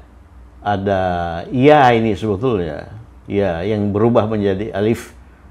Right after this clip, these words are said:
alif bengkok, ya. Alif bengkok. Nanti kita akan pelajari itu insya Allah. Yang sudah kita pelajari sekarang ini, itu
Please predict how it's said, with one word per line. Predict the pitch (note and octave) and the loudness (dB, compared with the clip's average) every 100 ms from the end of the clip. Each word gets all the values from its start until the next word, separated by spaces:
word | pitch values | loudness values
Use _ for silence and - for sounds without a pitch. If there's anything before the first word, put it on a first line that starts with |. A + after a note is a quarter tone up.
| - | -6
alif | G#2 | -2
bengkok, | A2+ A#2 G2+ F2+ - | 0 0 0 -4 -6
ya. | F#2+ G2 - - - - - - - - - - - - | -10 -10 -12 -20 -20 -20 -20 -20 -20 -20 -20 -20 -12 -4
Alif | C3 | -2
bengkok. | C3 A#2 B2+ - | -2 -6 -8 -2
Nanti | C#3+ G3 C4 | 0 0 -6
kita | - G2+ F#2 - - | -2 0 0 -4 -4
akan | G2+ G2+ | -2 -2
pelajari | A2+ B2 - - D#2+ | -2 -2 -2 -4 -4
itu | D2+ | -6
insya | B2 D#3 D#2+ | -4 -4 -4
Allah. | D2+ - - - - - - - _ - - - | -4 -6 -12 -18 -20 -20 -20 -20 _ -20 -16 -4
Yang | B2 A2 | -4 0
sudah | C3 | 0
kita | A2 A2+ A2+ | 2 2 2
pelajari | A2+ A#2 A#2 G#2 | 2 2 4 0
sekarang | F#2+ - G#2 | -2 -2 0
ini, | G#2 F#2+ D3 B3 - - - - - - - - - - - - - - - - - - | -2 -4 -6 -8 -14 -20 -20 -20 -20 -20 -20 -20 -20 -20 -20 -20 -20 -20 -20 -20 -8 0
itu | C3+ - C#3+ B2+ A#2+ A2+ | 0 2 4 6 6 4